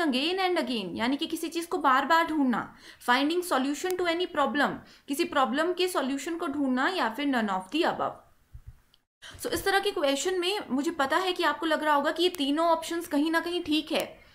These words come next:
तो यही एग्जाम में आप लोगों को पता होना चाहिए कि जहाँ पे सभी ऑप्शंस करेक्ट लगने लगें तो हमें क्या स्टेप लेना चाहिए। तो इसका राइट आंसर पहले बताती हूँ, वो है ऑप्शन नंबर वन। तो रिसर्च एक साइंटिफिक मेथड है जिसमें हम लोग किसी प्रॉब्लम का सॉल्यूशन ढूंढते हैं,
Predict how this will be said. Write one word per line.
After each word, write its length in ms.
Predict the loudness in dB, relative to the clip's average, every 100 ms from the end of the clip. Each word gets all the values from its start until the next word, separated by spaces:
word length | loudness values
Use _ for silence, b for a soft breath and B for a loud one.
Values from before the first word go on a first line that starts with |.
| B B B
तो 60 | 0
यही 400 | 4 2 2 -2
एग्जाम 400 | -2 0 0 2
में 100 | 2
आप 160 | 2
लोगों 180 | 0 -4
को 100 | -4
पता 220 | -4 0
होना 240 | 0 2 0
चाहिए 240 | -2 -4
कि 120 | -2
जहाँ 180 | 0 0
पे 100 | 0
सभी 320 | 0 0 2 2
ऑप्शंस 400 | 2 0 -6 -2
करेक्ट 400 | 0 0 0 0
लगने 320 | 2 2 0
लगें 300 | 0 -2 -2
तो 80 | -2
हमें 280 | 0 -2 -4 B B -4
क्या 220 | 2 4
स्टेप 280 | 2 0 0
लेना 300 | 2 2 4 2
चाहिए। 520 | 0 -2 -4 -8 -10 B B B
तो 60 | -4
इसका 200 | 0 2
राइट 280 | 4 4 4
आंसर 240 | 2 2
पहले 260 | 0 0 0
बताती 400 | 2 2 4 2
हूँ, 200 | 2 2
वो 180 | 0
है 120 | 2 2
ऑप्शन 280 | 2 -2
नंबर 260 | -4 -2 -2
वन। 220 | 2 2 0 -10 B B B
तो 60 | -4
रिसर्च 420 | -4 0 0 2
एक 120 | -2
साइंटिफिक 680 | -2 0 0 2 -2 -2 -2
मेथड 380 | 0 0 0 0
है 120 | 0
जिसमें 260 | -2 -4 -2
हम 180 | -2 0
लोग 120 | -2
किसी 180 | -4 -6
प्रॉब्लम 420 | -2 0 0 -2
का 120 | 0 0
सॉल्यूशन 560 | 0 -2 -2 -4 -2
ढूंढते 380 | 2 2 0 -2
हैं, 260 | -2 -4